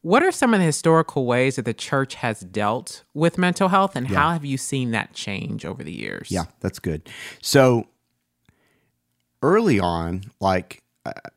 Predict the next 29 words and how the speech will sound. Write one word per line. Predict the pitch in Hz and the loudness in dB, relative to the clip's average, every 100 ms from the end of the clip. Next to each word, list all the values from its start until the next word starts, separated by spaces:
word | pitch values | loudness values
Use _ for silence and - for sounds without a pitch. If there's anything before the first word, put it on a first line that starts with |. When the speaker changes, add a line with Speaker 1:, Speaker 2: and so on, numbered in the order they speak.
| - | -18
Speaker 2:
you | - 104 | -6 -4
know, | 92 | -4
if | - | -2
we | 117 | -2
wanna | 110 101 | 0 0
go | 85 92 | 0 0
back | 95 92 - | 2 2 0
to, | - 92 87 85 85 85 - - 98 | -8 -4 -2 0 -2 -6 -10 -16 -8
um, | 87 85 82 82 80 - _ _ _ _ | -6 -4 -4 -6 -8 -14 _ _ _ _
mid-century | 92 98 92 104 95 - 92 90 85 82 - | -4 -2 -2 -2 -2 0 0 0 -4 -8 -4
of | 90 82 - | -4 -4 -10
the | - | -14
twentieth | 85 - 92 87 | -8 -2 0 -2
century | - 101 - 90 | -2 -4 0 -2
or | 85 | -2
whatever, | 85 85 85 87 - - - - - | -4 -4 -2 -4 -8 -18 -20 -20 -8
um, | 90 90 90 - _ - | -4 -2 -4 -8 _ 0
as | 110 113 - | 2 2 0
mental | 104 117 110 90 | -2 -2 -2 -4
health | 107 107 - | 0 -2 -2
is | 92 - | -6 -4
really | 101 98 90 | -4 -2 -4
developing | 78 78 90 95 101 - 87 | -6 -6 -2 0 -2 -4 -6
in | 82 | -6
the | 90 | -10
culture | - 104 - 87 85 | -6 -6 -6 -6 -6
as | 87 | -8
a | 82 | -10
category, | - 101 110 - - - | -4 -2 -2 -6 -8 -8